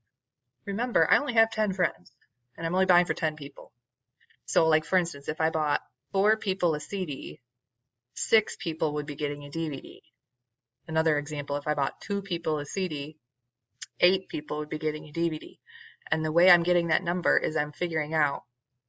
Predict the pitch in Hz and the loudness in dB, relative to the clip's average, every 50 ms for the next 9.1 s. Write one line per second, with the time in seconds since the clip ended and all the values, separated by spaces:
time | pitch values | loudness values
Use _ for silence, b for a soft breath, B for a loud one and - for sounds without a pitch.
0 | _ _ _ _ - - 175 170 165 156 151 - - 185 170 - 147 135 135 135 | _ _ _ _ -2 0 0 2 0 -2 -4 -4 -4 -6 -4 0 0 2 2 0
1 | 139 - _ _ _ _ _ _ _ _ _ _ _ 156 151 147 - - 175 156 | -2 -6 _ _ _ _ _ _ _ _ _ _ _ -2 -2 -2 0 0 0 2
2 | 151 - 165 139 131 139 139 - 160 156 156 156 151 143 147 147 147 - 156 147 | 2 2 2 2 2 0 -2 -4 -6 -6 -4 -4 -6 -6 -8 -10 -8 -8 -8 -6
3 | 135 139 139 - - - 143 135 143 - - 151 147 - - - - - - - | -6 -8 -8 -2 0 0 0 0 -4 -10 -12 -12 -12 -12 -14 -14 -14 -14 -14 -14
4 | 151 - - - 151 143 147 147 - - 143 - - - - - - _ _ - | -12 -12 -8 -8 -8 -8 -8 -10 -12 -14 -14 -16 -16 -16 -16 -16 -16 _ _ -20
5 | - _ _ _ _ _ B B B B B B B - - 254 339 339 294 - | -20 _ _ _ _ _ B B B B B B B 2 2 4 4 4 2 2
6 | - 190 170 156 151 151 156 156 156 - - 156 160 156 151 151 151 - 151 156 | 2 2 2 4 2 2 0 -2 -2 -2 -2 0 2 2 2 2 0 -2 0 0
7 | 151 143 147 143 147 151 - 151 147 - - 139 - - - 151 - - 156 147 | 0 0 -2 -4 -6 -4 -4 -6 -6 -6 -8 -10 -6 -4 -4 -2 -2 -4 -6 -6
8 | 143 147 156 147 - - - - 135 135 139 143 156 170 175 185 190 202 208 208 | -8 -8 -8 -8 -8 -10 -4 -2 -2 -2 -2 -4 -4 -2 -2 0 0 0 -2 -4
9 | 214 208 | -8 -10